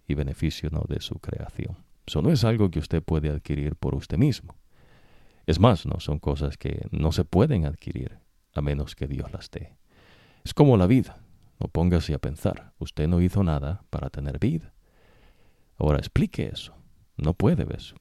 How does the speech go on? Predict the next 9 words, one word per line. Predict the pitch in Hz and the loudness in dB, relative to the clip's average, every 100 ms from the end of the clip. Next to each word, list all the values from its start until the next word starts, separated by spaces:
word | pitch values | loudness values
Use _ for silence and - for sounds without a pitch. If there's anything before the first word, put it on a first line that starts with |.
| - | -2
Porque | 78 - 71 71 | -2 0 0 0
es | - | 2
un | 95 113 - _ - | 0 0 -8 _ -8
misterio. | - - - - - - - _ _ - - - _ | -8 -8 -8 -8 -10 -16 -20 _ _ -20 -20 -20 _
Eso | - - 95 | 0 4 6
le | 92 | 4
compete | - 101 82 76 - 95 - - | 2 2 2 0 -2 -4 -6 -14
al | - 69 | -8 -6
Creador, | - 69 71 76 139 - | -4 -4 0 0 0 -2